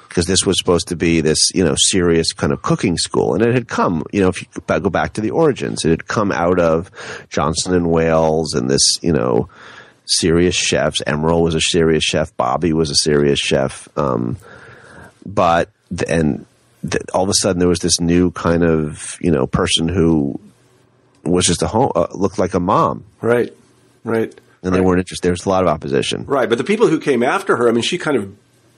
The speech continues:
Speaker 2: blazed a trail for people
Speaker 1: Well,
Speaker 2: like that. I mean,
Speaker 1: because
Speaker 2: Jamie Oliver, is he a chef? I, I don't think he is, is he? I,
Speaker 1: Yes,
Speaker 2: he is a
Speaker 1: Jamie
Speaker 2: chef. Well, I,
Speaker 1: is
Speaker 2: I'm
Speaker 1: a
Speaker 2: trying to
Speaker 1: chef.
Speaker 2: think of some that aren't. I can't really remember, but
Speaker 1: Well, what happened was
Speaker 2: Tyler,
Speaker 1: that
Speaker 2: he worked in
Speaker 1: once, well,
Speaker 2: Applebee's
Speaker 1: Tyler
Speaker 2: or
Speaker 1: was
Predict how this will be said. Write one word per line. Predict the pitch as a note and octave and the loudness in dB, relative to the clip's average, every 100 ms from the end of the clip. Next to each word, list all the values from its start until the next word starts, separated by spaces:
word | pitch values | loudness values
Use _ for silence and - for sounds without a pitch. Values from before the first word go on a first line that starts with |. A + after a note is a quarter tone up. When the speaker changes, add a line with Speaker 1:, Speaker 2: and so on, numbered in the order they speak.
| _ _ _ | _ _ _
Speaker 2:
blazed | G#2 G#2+ B2 - | 2 4 2 -2
a | |
trail | - C3+ F#3+ A3+ | -2 0 2 2
for | - | -2
people | - A2+ G2 | -4 -4 0
Speaker 1:
Well, | A2 | 0
Speaker 2:
like | G#2+ | 0
that. | A#2+ | 0
I | |
mean, | C3 | 2
Speaker 1:
because | D3 - - - - | 2 0 -8 -14 -4
Speaker 2:
Jamie | A#2 A#2 B2 A2+ | 2 4 4 0
Oliver, | F#2 A2 A2 C3+ | 0 0 2 2
is | - | 2
he | A#2+ | 0
a | |
chef? | A#2 C3+ D3 - - - | 2 0 0 -4 -12 -10
I, | F#2+ | -2
I | G#2 | -2
don't | - F#2+ - - | -2 -6 -8 -6
think | A2+ A2+ | -4 -2
he | F2+ | -2
is, | F2+ F2 | -2 -2
is | F#2+ | -2
he? | A#2+ C#3 - | -4 -4 -4
I, | E2+ F#2 | -4 -4
Speaker 1:
Yes, | A2 A2+ E2 - | -2 0 0 -2
Speaker 2:
he | - G#2+ | -2 2
is | C3 | 2
a | |
Speaker 1:
Jamie | C3 | 2
Speaker 2:
chef. | A#2+ C#3 G#2+ | -2 -4 0
Well, | A2 | 0
I, | G#2 | 2
Speaker 1:
is | A#2 | 0
Speaker 2:
I'm | B2 | -2
Speaker 1:
a | |
Speaker 2:
trying | C#3+ C#3 | 0 0
to | |
Speaker 1:
chef. | B2 | 2
Speaker 2:
think | C3+ | 0
of | A#2 | 0
some | C3+ B2 | 0 0
that | G2 | 0
aren't. | A2 G#2+ F#2 | 0 -2 -4
I | F#2+ | -4
can't | A#2+ | -2
really | F2+ F#2+ | 0 2
remember, | F#2+ A2 B2+ F#2 F2+ | 2 2 0 0 -2
but | F#2 F2 - - - | 0 -2 -2 -16 -4
Speaker 1:
Well, | D#3+ C3+ | 0 2
what | B2+ | 2
happened | F#3 F#3+ D3+ | 2 0 0
was | G#2 G2+ | 2 2
Speaker 2:
Tyler, | A#2 B2+ A#2 D#3 | 2 2 2 2
Speaker 1:
that | E3 | 0
Speaker 2:
he | C3+ | -2
worked | B2+ A#2+ A#2+ | 0 0 0
in | G#2 G2+ | -4 0
Speaker 1:
once, | C3+ E3+ - - | 0 0 -2 0
well, | C#3 | -2
Speaker 2:
Applebee's | C#3+ | 0
Speaker 1:
Tyler | C#3 F3 | 0 0
Speaker 2:
or | |
Speaker 1:
was | F#3 | 0